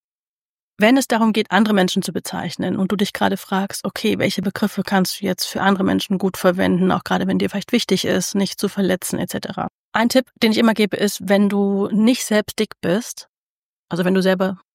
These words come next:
dünne Privilegien hast, dann bitte fang jetzt nicht an, herumzulaufen und dicke Menschen in deinem Leben einfach mit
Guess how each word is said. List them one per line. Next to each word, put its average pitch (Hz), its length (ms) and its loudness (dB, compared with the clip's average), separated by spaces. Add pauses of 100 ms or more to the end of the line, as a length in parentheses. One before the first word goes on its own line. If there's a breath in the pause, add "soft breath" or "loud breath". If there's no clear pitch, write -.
dünne 196 180 0
Privilegien 202 680 0
hast, 202 360 -4 (500)
dann 202 360 2
bitte 233 280 2
fang 208 260 0
jetzt 202 240 -2
nicht 214 320 0
an, 214 460 0 (600)
herumzulaufen 208 920 0
und 196 180 -4
dicke 208 200 -2
Menschen 202 420 0
in 190 100 0
deinem 196 300 2
Leben 196 400 0
einfach 190 320 -2
mit 196 160 -2